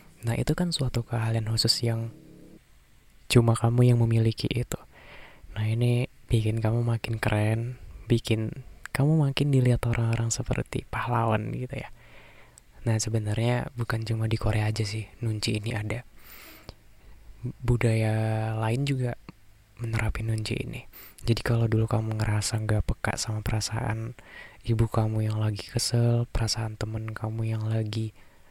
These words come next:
berguncang, mungkin itu karena kamu belum paham tentang nunci.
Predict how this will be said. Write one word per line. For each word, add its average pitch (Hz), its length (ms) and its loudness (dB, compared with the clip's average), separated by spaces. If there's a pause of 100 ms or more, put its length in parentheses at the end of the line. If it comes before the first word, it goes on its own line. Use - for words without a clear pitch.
(640)
berguncang, 113 880 0 (280)
mungkin 117 280 -4
itu 113 160 -2
karena 110 240 -6
kamu 113 240 -4
belum 113 320 -2 (960)
paham 110 360 -2
tentang 110 320 -6
nunci. 113 300 -4